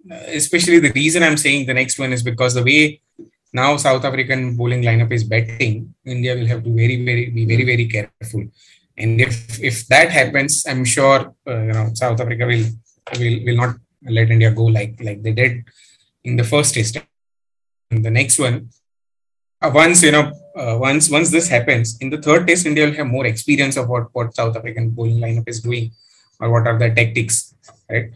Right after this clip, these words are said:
So then again, they'll work out how we want to bat. But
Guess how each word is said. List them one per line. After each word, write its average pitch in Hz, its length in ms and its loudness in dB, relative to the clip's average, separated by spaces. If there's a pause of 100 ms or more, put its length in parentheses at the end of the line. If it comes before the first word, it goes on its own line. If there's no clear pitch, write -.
(160)
So 147 160 -2
then 156 160 6
again, 151 240 6
they'll 151 200 4
work 139 220 4
out 135 260 2 (140)
how 131 100 -4
we 127 140 -4
want 123 160 -2
to 120 80 0
bat. 113 360 0
But 117 260 -4